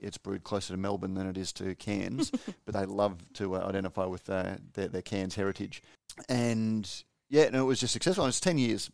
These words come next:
Speaker 1: Um, <laughs> now, funnily enough, when I was, uh, researching the article, just sort of looking at some of the hi-, history of
Speaker 2: Mm-hmm.
Speaker 1: Great Northern. So it was launched in October twenty ten. So
Speaker 2: Mm-hmm.
Speaker 1: Brews News was just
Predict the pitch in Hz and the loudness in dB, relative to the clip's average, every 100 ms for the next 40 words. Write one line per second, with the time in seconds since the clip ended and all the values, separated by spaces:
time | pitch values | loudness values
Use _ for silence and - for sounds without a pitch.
0 | - 113 107 110 - - 135 147 - - | -2 0 2 2 4 8 6 4 -8 0
1 | 185 214 190 151 143 131 131 107 120 - | 4 6 6 6 6 4 4 0 -6 -16
2 | _ _ _ _ - 123 104 120 120 123 | _ _ _ _ -2 0 2 0 2 0
3 | - 107 101 98 92 104 107 113 120 117 | 0 -2 -2 -4 -6 0 4 6 4 2
4 | 95 117 117 123 101 104 110 104 98 98 | -4 -2 -2 -2 -2 -2 -2 -2 -2 0
5 | 104 117 123 117 - 110 95 92 - - | -2 -4 -4 -4 -2 -2 -2 -4 -8 -18
6 | - 170 131 107 101 110 113 90 - 107 | -16 -8 2 2 4 2 2 2 -2 -2
7 | 104 95 127 139 - - - 110 101 98 | -2 -2 0 0 -4 -8 -4 -2 -2 -2
8 | 98 98 95 - - - - 107 98 101 | -2 -4 -6 -10 -16 -16 -4 0 2 0
9 | 92 - _ _ - - 113 101 - 107 | -2 -10 _ _ -20 -6 -2 -2 0 -4
10 | 180 220 - 107 95 95 104 92 92 95 | -4 -10 -6 -2 -2 0 -4 -4 -6 -6
11 | 92 82 - - - - - - _ - | -6 -8 -14 -18 -20 -20 -20 -20 _ -6
12 | 113 - - - | -2 -2 -4 -6